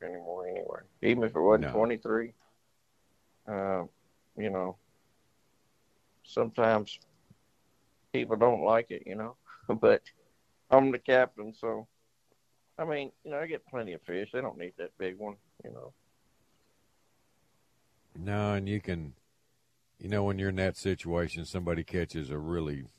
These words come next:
Speaker 2: trophy fish, you can, uh, you can measure it. They've gotten good at doing these replica mounts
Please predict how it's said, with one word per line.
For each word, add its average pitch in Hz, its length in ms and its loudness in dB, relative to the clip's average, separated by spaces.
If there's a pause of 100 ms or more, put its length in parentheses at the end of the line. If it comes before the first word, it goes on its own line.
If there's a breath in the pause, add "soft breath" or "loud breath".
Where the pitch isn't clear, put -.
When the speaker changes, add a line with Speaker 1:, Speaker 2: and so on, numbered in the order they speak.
(680)
Speaker 2:
trophy 90 480 -2
fish, 69 560 -6 (140)
you 78 180 -8
can, 76 300 -8
uh, 69 340 -6 (1600)
you 139 160 -2
can 98 120 -6
measure 78 340 -2
it. 78 80 -8
They've 90 200 -2
gotten 85 280 -2
good 78 240 -4
at 71 140 -8
doing 82 240 -4
these 73 200 -8
replica 80 500 -6
mounts 73 560 -8